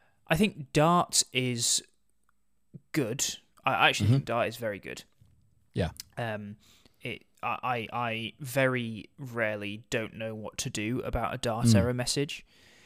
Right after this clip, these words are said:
Speaker 1: I
Speaker 2: Yeah.
Speaker 1: think the, um, the, the, the thing that I often struggle with is actual, like, Flutter framework error messages.
Speaker 2: Mm-hmm.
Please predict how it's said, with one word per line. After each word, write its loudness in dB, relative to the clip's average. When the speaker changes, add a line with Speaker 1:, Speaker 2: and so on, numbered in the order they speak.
Speaker 1:
I -2
Speaker 2:
Yeah. 2
Speaker 1:
think -2
the, -4
um, -2
the, -4
the, 0
the -2
thing 0
that 4
I 2
often -4
struggle 0
with -4
is -2
actual, -4
like, -2
Flutter -6
framework -4
error 0
messages. 4
Speaker 2:
Mm-hmm. 8